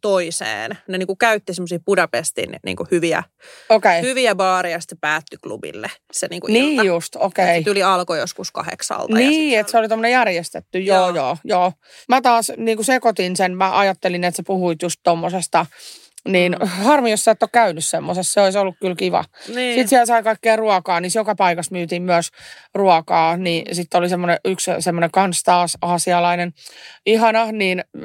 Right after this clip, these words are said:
Speaker 2: tota, kaikissa myytiin jotain pikkujuttuja, niin mä söin esimerkiksi semmoset dumplingsit ja
Speaker 1: Aa.
Speaker 2: sitten otin semmosen pienen tom yum keiton ja
Speaker 1: Joo.
Speaker 2: sit taas niinku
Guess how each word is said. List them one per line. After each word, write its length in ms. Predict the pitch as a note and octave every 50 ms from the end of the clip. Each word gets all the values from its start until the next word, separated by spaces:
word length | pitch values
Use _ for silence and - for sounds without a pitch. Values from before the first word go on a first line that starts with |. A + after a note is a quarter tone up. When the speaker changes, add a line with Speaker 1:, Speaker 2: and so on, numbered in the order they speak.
| - - F3
Speaker 2:
tota, 360 | - F#3 E3+ - - - E3+ - _ _ _ _ _ _ _ _ _ _ _ _ _ _ _ _ _ _ _ -
kaikissa 340 | G#3+ G#3 G#3 G3 F#3+ - G3+
myytiin 240 | F#3+ F3+ F3+ F#3+
jotain 220 | F#3+ F#3 G3 F#3+ F#3
pikkujuttuja, 720 | - A#3 - _ - E3+ D#3 D#3+ - _ - F#3+ G3+ G#3 - - - - - - - _
niin 160 | - F3+ F3
mä 100 | F3 F#3
söin 200 | F#3 G3 F#3+ F#3
esimerkiksi 520 | F3+ F3+ E3+ F3+ F3+ F3 F3 F3 F3 E3+ -
semmoset 300 | F#3 F3+ F3+ F3 F3 E3
dumplingsit 760 | F#3+ F#3 F#3 F3 D#3 E3+ D3+ C#3 D#3+ E3 - - - - D3 - -
ja 240 | - D3 D3 E3 E3+ - _ _ - -
Speaker 1:
Aa. 380 | G#3+ G#3+ G#3+ G#3 G#3 G3+ G3+
Speaker 2:
sitten 460 | G3 F3+ E3 D#3 _ - E3 D#3 -
otin 260 | - F3+ F3 F3 E3+ D#3+
semmosen 280 | - F3+ F3 F3 D#3+
pienen 360 | - F3+ E3+ D3+ D#3 D#3+ E3
tom 240 | - E3 E3+ E3 E3
yum 220 | D3+ C#3+ - F#3 E3+
keiton 540 | - F3 D#3 D3+ D3+ D#3 D#3 - E3+ E3 F2+
ja 140 | E2 - F#3 - - _ _ -
Speaker 1:
Joo. 420 | G3 G3 F#3+ F#3 F3+ F3+ F3+ F#3+ E3+
Speaker 2:
sit 220 | - - G3 F3 - -
taas 320 | F#3 E3+ E3+ E3+ E3 -
niinku 380 | F3 F3 - - - - -